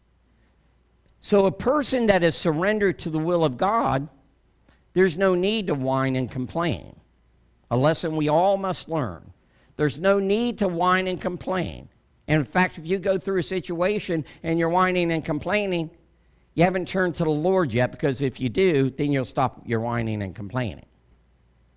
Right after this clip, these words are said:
Okay? We all have to go through that. We all have to learn that my faith wasn't where it was, and it was a bad situation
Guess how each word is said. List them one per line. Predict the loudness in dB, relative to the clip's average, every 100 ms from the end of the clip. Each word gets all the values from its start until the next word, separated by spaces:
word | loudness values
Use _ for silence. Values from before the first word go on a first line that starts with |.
| _
Okay? | -8 -8 -10 _ _ _ -10
We | 0
all | 2 2
have | 2 -2 -4
to | -8
go | -6 -6
through | -6 -10 -10
that. | -12 -14 _ _ _ _ _ _
We | 0
all | 2 4
have | 2 0 -2
to | -4
learn | -2 0 0
that | 0 0
my | -2
faith | -2 0 0
wasn't | 0 -2 -2
where | -4 -2 -2
it |
was, | 0 2 2 0 -8 -14 -20 -20 -20 -4 2
and | 4
it | 4
was | 0 -2
a | -2
bad | 2 2 2 0
situation | -4 -4 -2 0 0 0 -4 -6